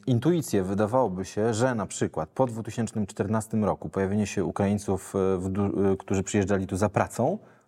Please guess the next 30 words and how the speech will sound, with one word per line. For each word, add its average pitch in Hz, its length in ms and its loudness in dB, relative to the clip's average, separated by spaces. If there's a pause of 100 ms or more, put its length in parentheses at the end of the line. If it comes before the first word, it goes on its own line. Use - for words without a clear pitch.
wywoła 151 320 4
napięcia 95 460 -2
społeczne. - 500 -6
Ja 117 80 0
pamiętam, 143 320 0
wtedy 135 260 -4
Smarzowski 120 520 0
wypuszczał, 110 520 2 (400)
e, 104 320 2
film 113 340 0
Wołyń. 87 440 0 (120)
E, 113 260 2
wielka 131 500 0
debata 110 480 0
o 104 60 0
tym, 104 200 -6
że 95 80 -6
to 95 120 -6
za 90 120 -6
chwilę 98 480 -2
w-, 104 340 -4
doprowadzi 95 580 0
do 90 100 -4
przemocy, 131 840 0
że 110 140 -2
na 110 120 0
ulicy 110 280 -4
będziemy 110 340 0
polować 110 540 0
na, 101 240 0